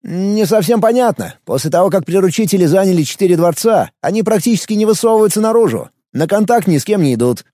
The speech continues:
Это мы точно знаем. Шпионов к ним подослать невозможно, так как они диких не принимают. В общем, что им нужно, никто не знает, но я нутром чую, что они задумали какую-то пакость". "Может, просто боятся высовываться?" "Нет, тут что-то ещё.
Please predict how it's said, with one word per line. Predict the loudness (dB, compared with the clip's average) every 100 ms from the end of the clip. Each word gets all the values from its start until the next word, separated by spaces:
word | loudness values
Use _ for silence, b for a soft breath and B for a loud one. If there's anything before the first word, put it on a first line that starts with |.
| _ -2
Это | 0 2
мы | 2
точно | 2 0 0 0
знаем. | 0 0 -4 -10 _ -16
Шпионов | -8 -4 0 0
к | 0
ним | 0
подослать | 2 0 0 -2 0
невозможно, | 0 0 0 0 0 -4 -6 -6
так | -4
как | -2
они | -2 0 0
диких | 0 -2 -2
не | -2
принимают. | -2 -2 0 -2 -4 -10 _ _ _
В | -4
общем, | -4 0 -2
что | 0 0 0
им | 2
нужно, | 2 2 -2 -4
никто | -4 -2 0
не | 2
знает, | 2 0 0 -4 -12
но | -12 -8 -4
я | -2 -2
нутром | 0 0 0
чую, | 2 2 0
что | 0 0
они | 2 2
задумали | 0 0 0 0
какую-то | 0 -2 -4
пакость". | -2 -2 -2 -6 -14 -18 _ _ _ _
"Может, | -6 -4 -2 -4 -2
просто | -2 -2 -4
боятся | -4 -2 -2 -2 -2
высовываться?" | -6 -4 -6 -6 -8 -10 -14 -18 _ _ _ _
"Нет, | -4 -2 2 2 2 0 -2
тут | -6
что-то | -4 -4 -2
ещё. | 0 0 0 0